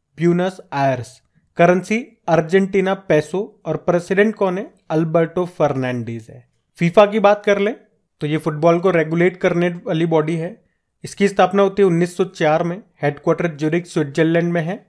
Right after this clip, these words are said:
और अभी फिर से प्रेसिडेंट बन गए ज्ञानी इन्फेंटो। उसके अलावा याद रखना, अभी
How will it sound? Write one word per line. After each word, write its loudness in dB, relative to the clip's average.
और 0
अभी -2
फिर 2
से 0
प्रेसिडेंट -2
बन -2
गए -4
ज्ञानी -2
इन्फेंटो। -8
उसके -2
अलावा 4
याद 2
रखना, -4
अभी -4